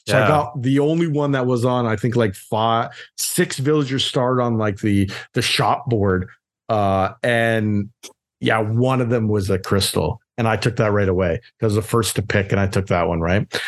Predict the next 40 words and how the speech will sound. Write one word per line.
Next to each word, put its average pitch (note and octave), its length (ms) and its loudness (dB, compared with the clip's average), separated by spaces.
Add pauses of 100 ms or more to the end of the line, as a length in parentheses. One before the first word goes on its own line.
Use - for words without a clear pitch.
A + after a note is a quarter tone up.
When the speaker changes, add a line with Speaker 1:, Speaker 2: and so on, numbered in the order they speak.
(300)
Speaker 1:
Uh, A2 300 0
and B2 220 2
then C3 440 2
later A#2+ 480 0
on, C3 480 0
I A#2+ 140 0
refreshed A#2 800 -2
the B2 80 0
row, G2 420 0 (300)
and D#3+ 360 2
one C#3+ 220 2
more C#3 200 0
crystal C#3 400 -2
one A#2+ 200 4
came A2+ 220 -2
up. B2+ 400 -2
Speaker 2:
<laughs> - 100 -20
Yeah. A#2+ 140 2
Speaker 1:
I A2+ 100 4
wanted D#3 320 2
a C#3 80 0
different D#3 320 0
one, B2+ 160 0
but A2+ 100 0
I A#2+ 40 2
was A2+ 120 -2
like, G#2+ 140 0
"I G2 60 0
can't G#2+ 260 0
let F#2+ 160 0
you G2+ 80 0
have A2 260 2
that." F2+ 220 0
So A2 100 0
I G2 80 0
took G#2 240 -2
that G2 220 0
one, F#2+ 140 -4
right? F#2+ 340 -2 (500)
Um, G2+ 500 -2